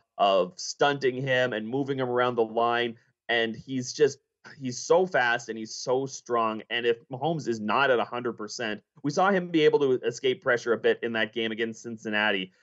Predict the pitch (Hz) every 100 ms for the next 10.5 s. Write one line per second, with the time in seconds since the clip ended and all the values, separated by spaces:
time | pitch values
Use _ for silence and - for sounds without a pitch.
0 | _ _ - 113 107 - 120 110 104 104
1 | - _ _ - - 143 139 127 - -
2 | 120 113 117 117 - 117 110 107 110 98
3 | _ 117 101 98 - - 117 113 101 -
4 | 107 - 110 104 104 107 _ - 131 135
5 | 139 135 127 123 - _ 117 160 139 135
6 | 127 - 123 120 - - 120 117 - 127
7 | - - 123 120 120 117 117 117 113 123
8 | 113 110 110 117 - 120 123 120 113 123
9 | 113 127 123 - 117 117 117 117 113 117
10 | 113 110 113 120